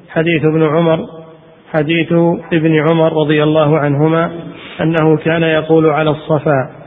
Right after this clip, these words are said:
"اللهم إنك قلت وقولك الحق، ادعوني أستجب لكم، وإنك لا تخلف الميعاد". ثم ذكر الدعاء المعروف عن ابن عمر أنه كان يقوله على الصفا.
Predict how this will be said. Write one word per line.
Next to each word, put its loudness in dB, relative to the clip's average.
"اللهم 2
إنك 0
قلت 0
وقولك 2
الحق، -4
ادعوني 2
أستجب -2
لكم، 0
وإنك 0
لا 0
تخلف -2
الميعاد". 0
ثم 2
ذكر 0
الدعاء -2
المعروف 2
عن 0
ابن 0
عمر 0
أنه 2
كان -2
يقوله 2
على 0
الصفا. -2